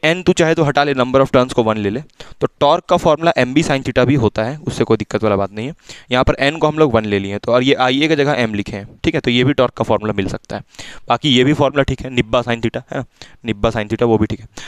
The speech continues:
अब इसी टॉर्क का formula को हम लोग vector form में लिखेंगे और इस बारे में बात करेंगे कि ये टॉर्क कब मैक्सिमम कब मिनिमम, मतलब ये जो कॉइल है उसको घुमा घुमा के रोटेट करके देखेंगे, ठीक है।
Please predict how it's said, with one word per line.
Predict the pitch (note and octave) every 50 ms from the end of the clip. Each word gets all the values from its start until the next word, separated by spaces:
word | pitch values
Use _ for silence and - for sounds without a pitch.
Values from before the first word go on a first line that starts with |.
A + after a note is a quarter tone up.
| - - -
अब | - F3
इसी | F3+ E3+ - G3
टॉर्क | - F#3 F3 F3+ -
का | - F#3
formula | - F3 D#3+ D3+ D#3+ E3
को | D#3+ D#3+
हम | D#3+
लोग | E3+ E3 C3+
vector | A2+ A2 - - -
form | - - A2+ G#2+
में | G#2 G2+
लिखेंगे | G2+ F#2+ - G#2 G#2 G#2+
और | A#2+ -
इस | - D#3 C3+ C3
बारे | C#3+ C#3+ D3 D3+
में | D3
बात | C#3+ C#3+ -
करेंगे | - D3 C#3+ D3 D#3
कि | C3 C3+ C3+
ये | C3 B2 _
टॉर्क | C3 B2+ C3+ C3 - -
कब | C#3 B2+
मैक्सिमम | A2+ A2 A2 - - C3+ C#3 C#3
कब | C3 B2 A2
मिनिमम, | G#2+ G#2 G#2 G2 F#2+ - - - - - - - - B2+
मतलब | B2+ - E3 D#3
ये | E3 D#3+
जो | D#3 E3
कॉइल | - - C#3 D3 E3 E3
है | D#3
उसको | D3+ - F3
घुमा | C#3+ A#2+ B2 C3 B2+ C#3
घुमा | C3 B2+ A#2+ A#2
के | - D#3
रोटेट | C3+ A#2+ A2 - C#3+ C3+
करके | - B2 G#2 - G2+
देखेंगे, | F#2+ F2+ A2 G2 F#2+
ठीक | - D3+ -
है। | C3+